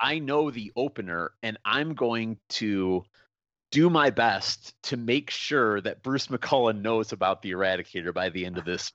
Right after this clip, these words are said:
by the end of that show." And sure enough, like, showed up early. I had all the copies, 'cause at this point I had the two full lengths and two E Ps.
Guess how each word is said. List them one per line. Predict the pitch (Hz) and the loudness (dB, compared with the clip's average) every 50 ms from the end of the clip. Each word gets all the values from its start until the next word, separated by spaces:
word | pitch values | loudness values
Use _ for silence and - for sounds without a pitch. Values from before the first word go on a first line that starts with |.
| - - | -4 0
by | - 107 101 | 2 2 2
the | 98 98 | 2 2
end | 98 - 101 | 0 0 0
of | 95 | 0
that | 90 87 - - | -2 -2 -4 -6
show." | - - 98 87 80 80 - - - - - - - - - - - _ - | -4 -2 0 0 0 -2 -4 -8 -16 -20 -20 -20 -20 -20 -20 -20 -18 _ -4
And | 131 131 127 120 120 117 120 110 | -2 -2 0 0 -2 -4 -4 -4
sure | - - - 147 151 160 170 | -4 -2 0 2 2 2 2
enough, | 175 196 214 214 190 - - - - - - | 2 0 0 0 0 0 -2 -10 -20 -8 -4
like, | 110 104 101 98 - - - _ _ _ _ _ _ - | -2 -2 -2 -4 -6 -10 -20 _ _ _ _ _ _ -12
showed | - - - 120 127 | -8 -2 0 0 0
up | 139 147 147 156 | 0 0 0 0
early. | 139 143 147 147 147 147 147 147 143 139 - | 2 4 4 4 4 2 2 2 0 0 0
I | - 113 | 0 2
had | 110 107 101 98 | 2 2 2 0
all | 98 - 104 113 123 | 0 -2 0 0 0
the | 127 - | -2 -4
copies, | - 123 120 123 - 143 131 120 110 | -2 0 0 0 0 -2 -4 -6 -4
'cause | - - 135 117 113 - - _ _ _ - | -2 -2 -2 -2 -2 -6 -10 _ _ _ -2
at | 127 120 - | -2 -2 0
this | 147 147 - - | -2 -4 -6 -6
point | - - 139 127 127 120 | -10 -10 -8 -8 -6 -4
I | 110 107 | -2 -2
had | 104 95 87 | -2 -2 -4
the | 90 | -8
two | - - - 120 104 | -10 -8 -8 -8 -10
full | - - 110 110 107 | -6 -6 -4 -2 -2
lengths | 110 104 107 104 95 - - | -2 -2 -2 -4 -6 -8 -8
and | 92 85 | -10 -10
two | - - - 117 110 | -12 -8 -6 -4 -4
E | 104 98 | -2 -4
Ps. | - - - 139 147 107 107 104 | -6 -6 -6 -6 -4 -4 -6 -8